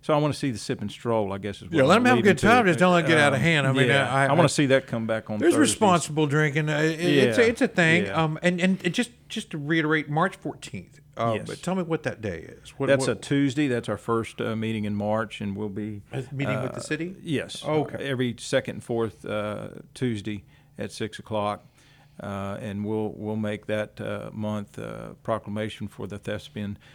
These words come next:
Speaker 1: the, uh, liberal arts part
Speaker 2: That's what you're
Speaker 1: there.
Speaker 2: doing on the fourteenth,
Speaker 1: And then we're
Speaker 2: yeah.
Speaker 1: gonna turn around and recognize the library on,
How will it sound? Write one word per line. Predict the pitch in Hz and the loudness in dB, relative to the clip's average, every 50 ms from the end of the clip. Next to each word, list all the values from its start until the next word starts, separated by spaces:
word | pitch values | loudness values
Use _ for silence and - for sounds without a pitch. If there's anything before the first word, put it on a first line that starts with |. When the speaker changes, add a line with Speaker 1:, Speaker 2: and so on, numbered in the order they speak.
| - - _ _ _ - | -20 -20 _ _ _ -10
Speaker 1:
the, | 101 101 98 95 98 | -8 -8 -6 -6 -8
uh, | 95 101 98 101 | -8 -8 -10 -8
liberal | 98 113 110 107 107 104 107 | -6 -6 -4 -4 -2 -2 0
arts | 107 110 110 - - | 0 0 0 -2 -6
part | _ - 113 110 110 110 107 | _ -6 -4 -2 -2 -2 -2
Speaker 2:
That's | 160 160 117 | -2 -2 0
what | 113 113 | 0 0
you're | 117 110 | 2 2
Speaker 1:
there. | 131 120 | 2 0
Speaker 2:
doing | |
on | 113 107 | 0 -2
the | 107 | -6
fourteenth, | - 117 107 - - | -6 -6 -8 -6 -6
Speaker 1:
And | - 131 | -4 -2
then | 139 143 | 0 0
we're | 143 135 | 0 2
Speaker 2:
yeah. | 139 | 0
Speaker 1:
gonna | 127 120 | 0 -2
turn | - 139 135 127 | 0 0 0 0
around | 123 120 123 123 123 117 | 0 0 -2 -2 -2 -2
and | 113 113 | -2 -4
recognize | 117 113 113 - 113 113 110 110 110 107 92 | -4 -4 -4 -6 -6 -6 -4 -6 -6 -8 -10
the | 95 95 | -10 -8
library | 104 110 120 135 131 113 104 104 104 104 107 107 107 - - - | -6 -4 -2 -2 -2 -2 -4 -4 -4 -4 -6 -6 -8 -10 -12 -10
on, | 120 110 110 107 107 107 107 107 104 107 | -8 -6 -6 -4 -6 -6 -6 -6 -8 -8